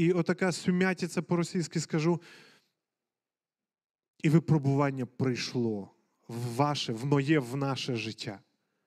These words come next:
І хочу ще сказати, що люди, які, е, вимушені були переселитись, ось ті люди, до яких буде писати Яків, вони ж переселилися в інші місця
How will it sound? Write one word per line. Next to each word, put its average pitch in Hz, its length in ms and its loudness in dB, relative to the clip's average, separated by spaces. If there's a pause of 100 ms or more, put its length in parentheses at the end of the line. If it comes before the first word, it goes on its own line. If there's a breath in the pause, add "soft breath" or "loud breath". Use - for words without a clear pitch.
(640)
І 135 60 -4
хочу 147 300 0
ще 190 220 0
сказати, 135 520 -2
що 139 340 -2 (240 loud breath)
люди, 170 300 4
які, 143 480 2 (320 loud breath)
е, 113 500 -4
вимушені 143 680 0
були 165 240 2
переселитись, 156 880 -2
ось 135 140 -4
ті - 180 0
люди, 160 260 2
до 127 100 0
яких 139 280 -2
буде 143 200 0
писати 151 520 -2
Яків, 170 360 0
вони 180 240 -2
ж - 80 -8
переселилися 185 840 -2
в - 20 -8
інші 185 280 -6
місця 180 380 -4